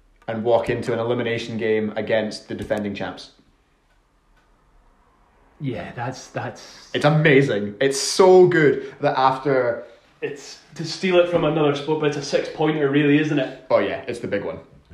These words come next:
Speaker 2: It is, it is massive. So, I mean, do we know what kind of squad that Aberdeen are sending down for this game day? The
Speaker 1: Um,
Speaker 2: Silvercats?
Speaker 1: I, the other d-, uh, the other day I slid into the, um,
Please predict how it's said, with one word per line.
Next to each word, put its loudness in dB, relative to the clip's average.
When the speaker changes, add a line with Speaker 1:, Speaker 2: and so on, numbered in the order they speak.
Speaker 2:
It -6
is, 2
it -6
is -4
massive. -6
So, -6
I -10
mean, -10
do -6
we 0
know 0
what -2
kind -6
of -8
squad -8
that -6
Aberdeen -6
are -8
sending -8
down -4
for -8
this -2
game -4
day? -4
The 2
Speaker 1:
Um, 8
Speaker 2:
Silvercats? -4
Speaker 1:
I, 0
the -4
other 4
d-, -6
uh, 4
the 4
other 6
day 6
I 2
slid -2
into -4
the, -8
um, -6